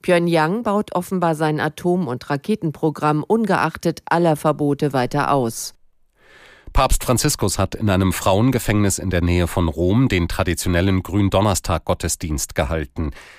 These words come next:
Speaker 2: Nach einer kurzen improvisierten Predigt zum Thema Vergebung wusch er zwölf weiblichen Insassen symbolisch die Füße. Einige von ihnen weinten bei der Zeremonie, die der siebenundachtzig-Jährige im Rollstuhl verrichtete.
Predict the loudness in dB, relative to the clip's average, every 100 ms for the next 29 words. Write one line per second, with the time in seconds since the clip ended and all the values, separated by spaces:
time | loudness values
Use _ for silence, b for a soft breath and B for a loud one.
0 | B B -2 0 0 2 0 2 0 0
1 | -2 -2 -2 0 -2 0 -2 0 0 0
2 | -2 -2 -2 0 0 2 2 0 0 0
3 | 2 2 2 0 -4 -2 -2 -4 -4 0
4 | 2 2 0 0 0 -4 -2 -2 0 0
5 | 0 0 0 0 0 -2 -2 -4 -4 -4
6 | -2 -2 -6 -12 _ B B B B 0
7 | 2 2 0 -2 0 2 2 4 4 2
8 | 0 -2 0 0 -2 -2 -2 -2 0 2
9 | 2 2 0 -2 -2 -4 -2 -2 -2 -4
10 | -6 -4 -4 -2 -2 0 -2 0 0 2
11 | 2 0 -2 -4 -2 -2 -2 -10 -12 -12